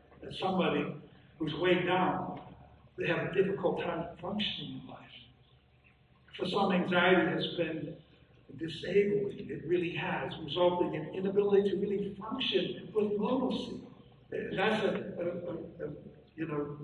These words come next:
degree of anxiety that, that sometimes is, is, is sad because you see, wow, we've allowed this to do this. In fact, uh, medical science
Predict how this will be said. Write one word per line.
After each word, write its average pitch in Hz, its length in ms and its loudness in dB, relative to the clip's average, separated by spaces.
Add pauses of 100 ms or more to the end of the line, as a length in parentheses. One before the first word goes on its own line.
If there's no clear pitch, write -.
(100)
degree 196 440 4
of 147 120 6
anxiety 151 640 -2
that, 143 240 -6 (400)
that 151 180 -4 (220)
sometimes 170 580 -4
is, - 60 -12 (160)
is, - 400 -8 (140)
is - 280 -10
sad - 440 -2
because - 140 -6
you - 120 -10
see, 330 140 -4 (120)
wow, - 520 -4 (680)
we've 147 140 -6
allowed 175 480 2
this - 140 -4
to 165 60 -4
do 156 220 -2
this. 202 320 0
In - 140 -6
fact, - 460 -4 (320)
uh, 147 100 -8
medical 185 500 2
science 185 360 2